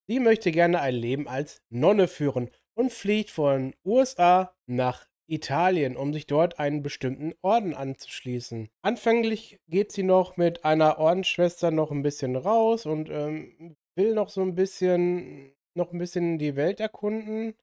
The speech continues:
Sie ist eigentlich überhaupt nicht so der Typ dafür, aber sie geht dann mit dieser Ordensschwester hin und, ähm, ja, geht dann halt auf, auf einer Party, bevor sie dann ihr Leben komplett ihren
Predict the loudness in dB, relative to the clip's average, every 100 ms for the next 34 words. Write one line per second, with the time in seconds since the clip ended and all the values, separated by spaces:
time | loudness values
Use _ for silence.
0 | _ -2 -2 0 0 -2 -2 -4 -2 -6
1 | -4 -2 -4 -4 -8 -6 -6 -6 -8 -8
2 | -10 -2 2 4 2 0 _ -6 0 4
3 | 6 6 6 2 2 2 4 0 0 -2
4 | -2 -2 0 2 2 2 0 -4 _ _
5 | _ -4 0 2 2 0 0 0 0 0
6 | -2 -2 -2 0 0 -2 -4 -8 -10 -6
7 | -6 -4 0 0 0 -2 -2 _ _ _
8 | -4 6 6 6 4 4 4 2 2 2
9 | 4 0 -2 -6 -2 0 0 0 0 0
10 | -2 _ _ -6 -4 -4 -6